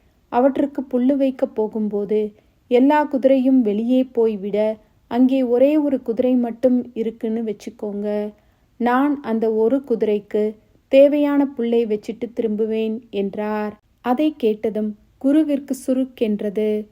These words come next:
குதிரைக்காரனை பாராட்டிவிட்டு தன்னுடைய பிரசங்கத்தை ஆரம்பித்தார். தத்துவம், மந்திரம், பாவம், புண்ணியம், சொர்க்கம், நரகம் என்று சாரமாரியாக பல விஷயங்களை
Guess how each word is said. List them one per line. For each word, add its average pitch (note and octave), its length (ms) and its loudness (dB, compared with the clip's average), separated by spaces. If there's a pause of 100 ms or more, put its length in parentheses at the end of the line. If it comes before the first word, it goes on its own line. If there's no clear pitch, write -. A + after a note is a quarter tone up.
(300)
குதிரைக்காரனை B3 1000 2
பாராட்டிவிட்டு A3 1040 -4 (320)
தன்னுடைய C4 380 4
பிரசங்கத்தை B3 960 -2
ஆரம்பித்தார். G#3+ 920 -4 (400)
தத்துவம், A3+ 640 -2 (280)
மந்திரம், A3 640 -2 (340)
பாவம், A3 540 -2 (200)
புண்ணியம், A3 720 -2 (240)
சொர்க்கம், A3+ 600 -2 (260)
நரகம் B3+ 560 0
என்று G#3+ 480 -4 (320)
சாரமாரியாக A3 1200 -2 (340)
பல B3+ 220 2
விஷயங்களை A#3+ 720 -2